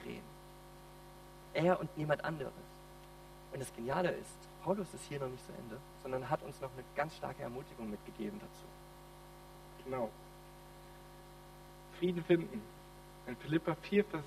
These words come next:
Speaker 2: sieben geht's weiter. „Und der Friede Gottes, der allen Verstand übersteigt, wird eure Herzen und Gedanken bewahren in Christus Jesus.“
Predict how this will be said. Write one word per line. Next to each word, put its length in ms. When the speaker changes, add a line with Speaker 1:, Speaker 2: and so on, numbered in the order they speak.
Speaker 2:
sieben 440
geht's 220
weiter. 440
„Und 140
der 80
Friede 400
Gottes, 400
der 100
allen 340
Verstand 560
übersteigt, 680
wird 160
eure 200
Herzen 720
und 160
Gedanken 680
bewahren 440
in 120
Christus 500
Jesus.“ 220